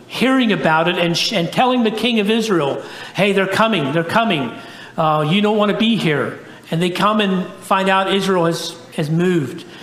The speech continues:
And the king gets so angry and says, "Who's, who's this, the,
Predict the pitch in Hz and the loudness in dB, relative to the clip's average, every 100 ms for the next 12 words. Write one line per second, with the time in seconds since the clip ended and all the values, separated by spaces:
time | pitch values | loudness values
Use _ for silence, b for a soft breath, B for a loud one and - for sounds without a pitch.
0 | B B 180 165 - 220 214 190 - 226 | B B -2 -2 0 0 2 0 0 0
1 | 214 220 226 202 190 202 - 320 349 - | 0 0 2 2 2 0 2 4 4 2
2 | - - - - - 330 - 233 - - | -2 -4 -8 -4 2 2 2 -2 -4 -8
3 | - 208 190 190 | -2 -2 -2 -6